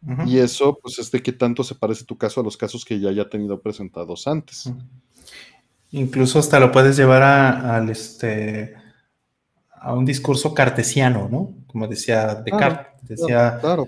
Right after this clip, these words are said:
Speaker 2: claro.
Speaker 1: eh, o sea, la gente dice, mm, o suele citar a, a, a Descartes diciendo, "Pienso, luego existo", ¿no? Pero en realidad es,
Speaker 2: Dudo.
Speaker 1: "Dudo, luego pienso, luego existo"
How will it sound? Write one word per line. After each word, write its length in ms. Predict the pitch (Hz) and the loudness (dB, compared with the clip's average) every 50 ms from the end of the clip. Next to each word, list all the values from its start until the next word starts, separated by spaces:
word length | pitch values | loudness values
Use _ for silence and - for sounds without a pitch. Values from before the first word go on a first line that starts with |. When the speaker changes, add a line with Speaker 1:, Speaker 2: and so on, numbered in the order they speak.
| - _ | -8 _
Speaker 2:
claro. 140 | 143 135 131 | -4 -2 -2
Speaker 1:
eh, 80 | 127 - | -2 -2
o 60 | 151 | 0
sea, 160 | 127 143 139 | 2 4 4
la 80 | 139 - | 6 6
gente 240 | 165 156 156 160 156 | 4 4 4 4 2
dice, 720 | 160 160 - - 160 151 147 - - - - - - _ _ - - - _ _ _ _ | 2 0 2 2 2 2 2 2 -2 -8 -16 -20 -20 _ _ -20 -20 -20 _ _ _ _
mm, 400 | 139 131 123 123 123 123 127 127 | -8 -6 -4 -2 -2 -2 -2 0
o 220 | 131 127 123 120 117 | 0 0 0 0 -2
suele 560 | - - - 143 139 139 135 135 123 117 117 | -4 -2 0 0 0 2 2 0 0 0 -2
citar 460 | 117 - 123 120 - 123 123 120 120 120 | -4 -8 -10 -6 -2 0 2 2 2 2
a, 300 | 120 117 117 113 113 113 | 0 0 -2 -2 -4 -6
a, 500 | - 117 113 113 113 113 113 113 120 117 | -10 -12 -12 -10 -10 -10 -12 -12 -14 -12
a 20 | |
Descartes 500 | - 113 113 - - 117 113 - - _ _ _ _ _ _ _ | -12 -12 -12 -8 -6 -6 -6 -8 -12 _ _ _ _ _ _ _
diciendo, 880 | - 127 117 - - 123 117 113 117 113 113 113 110 107 - - _ _ _ _ _ _ _ _ | -16 -14 -14 -12 -10 -10 -10 -10 -8 -8 -8 -8 -8 -10 -12 -18 _ _ _ _ _ _ _ _
"Pienso, 480 | 147 156 160 160 156 160 160 156 135 | -4 -2 0 0 0 0 0 -2 0
luego 240 | 127 127 123 117 120 | 0 0 0 -2 -4
existo", 420 | 120 - 190 185 190 - - - _ _ _ _ _ _ _ - | -4 -4 -4 -4 -4 -6 -12 -18 _ _ _ _ _ _ _ -12
¿no? 220 | 143 180 - - _ _ _ _ _ _ _ | -10 -10 -12 -14 _ _ _ _ _ _ _
Pero 180 | - 131 127 131 | 0 2 2 4
en 100 | 131 127 | 4 2
realidad 480 | 123 120 120 120 120 120 123 127 127 | 2 0 0 -2 0 0 2 2 2
es, 460 | 123 123 127 127 127 - - - - _ _ _ _ _ _ _ | 2 0 0 -2 -4 -8 -12 -16 -20 _ _ _ _ _ _ _
Speaker 2:
Dudo. 220 | 120 113 113 110 | -6 -4 -4 -2
Speaker 1:
"Dudo, 640 | 117 127 185 247 254 - - - - - - - _ _ _ _ _ _ _ _ _ | 2 4 4 4 4 4 0 -2 -4 -8 -14 -20 _ _ _ _ _ _ _ _ _
luego 420 | 127 120 123 123 127 131 165 160 - | -6 -4 -2 -2 0 0 0 0 0
pienso, 640 | 220 196 151 131 127 - 131 143 - - - _ _ _ _ _ _ _ _ _ | 0 0 0 0 -2 -2 -4 -4 -6 -6 -12 _ _ _ _ _ _ _ _ _
luego 260 | - 101 104 98 104 110 | -10 -8 -8 -6 -6 -8
existo" 440 | - - - 233 233 233 226 226 | -8 -4 -2 -2 -2 -2 -6 -10